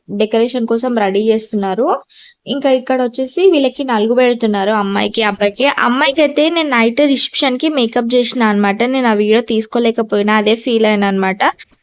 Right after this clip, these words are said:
మంచి వచ్చేసింది మేకప్ అయితే. కొంచెం బ్రైడల్ సెట్ వేసి అంత మంచి రెడీ చేసిన అనమాట. ఆ వీడియోస్ కూడా ముందు ముందు వస్తూ ఉంటాయి చూడండి. ఇంకా పంతులు గారు అయితే వచ్చేసారు. టైమ్ అయితే త్రీ ఓ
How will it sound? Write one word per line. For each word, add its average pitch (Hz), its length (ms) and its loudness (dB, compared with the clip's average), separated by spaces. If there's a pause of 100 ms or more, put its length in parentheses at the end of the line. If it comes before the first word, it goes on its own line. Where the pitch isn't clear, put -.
(160)
మంచి 233 300 2
వచ్చేసింది 247 540 0
మేకప్ 214 440 0
అయితే. 226 220 -2
కొంచెం 240 480 0
బ్రైడల్ 208 420 0
సెట్ 208 440 -2 (120)
వేసి 208 420 0
అంత 208 200 0
మంచి 208 340 0
రెడీ 220 300 2
చేసిన 214 300 0
అనమాట. 196 420 -2 (100)
ఆ 220 140 2
వీడియోస్ 208 300 0
కూడా 226 240 -2
ముందు 233 240 2
ముందు 220 220 0
వస్తూ 214 280 -2
ఉంటాయి 202 260 0
చూడండి. 202 520 -2 (1000)
ఇంకా 302 180 -4
పంతులు 262 420 2
గారు 269 160 2
అయితే 285 180 2
వచ్చేసారు. 240 520 2
టైమ్ 247 300 0
అయితే 247 160 -2
త్రీ 254 220 0
ఓ 226 60 4